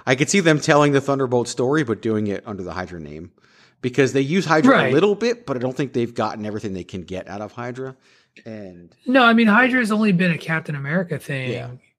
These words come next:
Speaker 2: really. Like, unless you were a Marvel Agents of shield fan and followed that,
Speaker 1: Which I
Speaker 2: but
Speaker 1: was until, like, the last season or so, and I just didn't, didn't watch it.
Speaker 2: Right, but, but Hydra has really been a Captain America thing. They haven't been around. They've kind of,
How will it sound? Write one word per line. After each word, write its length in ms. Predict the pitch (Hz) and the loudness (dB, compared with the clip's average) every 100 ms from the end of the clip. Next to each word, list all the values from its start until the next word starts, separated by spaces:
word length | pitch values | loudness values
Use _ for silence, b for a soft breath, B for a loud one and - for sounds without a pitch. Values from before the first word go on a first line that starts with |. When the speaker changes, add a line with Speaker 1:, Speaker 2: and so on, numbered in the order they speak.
| _ _ | _ _
Speaker 2:
really. 800 | 160 156 208 226 226 165 131 131 | -2 2 4 6 6 4 0 -4
Like, 300 | 165 170 151 | 2 2 4
unless 340 | 170 180 175 | 4 4 4
you 80 | 185 | 4
were 200 | 160 151 | 4 2
a 40 | 139 | 0
Marvel 380 | 139 156 151 | 0 0 0
Agents 400 | 147 156 151 143 | 2 2 2 -4
of 80 | 139 | -4
shield 400 | - 170 170 143 | 0 4 6 4
fan 360 | - 131 123 131 | 0 -2 -2 -8
and 120 | 127 | -10
followed 380 | - 147 135 127 | -2 2 2 0
that, 280 | 143 135 120 | 2 2 0
Speaker 1:
Which 120 | 143 | 0
I 140 | 170 135 | 2 4
Speaker 2:
but 120 | 147 | 0
Speaker 1:
was 320 | 107 107 120 | -4 -8 -10
until, 260 | 127 127 120 | -10 -6 -6
like, 160 | 101 | -6
the 60 | 95 | -10
last 260 | 87 82 - | -16 -18 -20
season 240 | 80 67 | -20 -20
or 100 | 73 | -20
so, 180 | - 71 | -18 -16
and 100 | 76 | -16
I 60 | 78 | -18
just 220 | - - | -20 -20
didn't, 180 | 76 76 _ | -20 -20 _
didn't 180 | - - | -20 -20
watch 120 | - | 0
it. 60 | |
Speaker 2:
Right, 260 | 190 151 143 | 2 4 2
but, 220 | 156 160 - - | 2 0 -2 2
but 160 | 185 | 2
Hydra 440 | 143 170 202 202 220 | 4 6 6 6 6
has 160 | 185 | 6
really 280 | 175 185 190 | 4 4 4
been 180 | 175 180 | 4 2
a 80 | 170 | 2
Captain 320 | 170 160 151 | 0 -2 -2
America 340 | 151 165 170 | -2 -2 -2
thing. 540 | 175 170 160 160 151 147 | -4 -2 0 0 -2 -4
They 80 | |
haven't 340 | 143 160 190 196 | -2 0 0 2
been 120 | 208 | 2
around. 540 | 180 170 160 160 160 | 2 0 0 0 -2
They've 160 | 143 139 | -4 -8
kind 280 | - 165 180 | -2 4 4
of, 160 | 175 | 4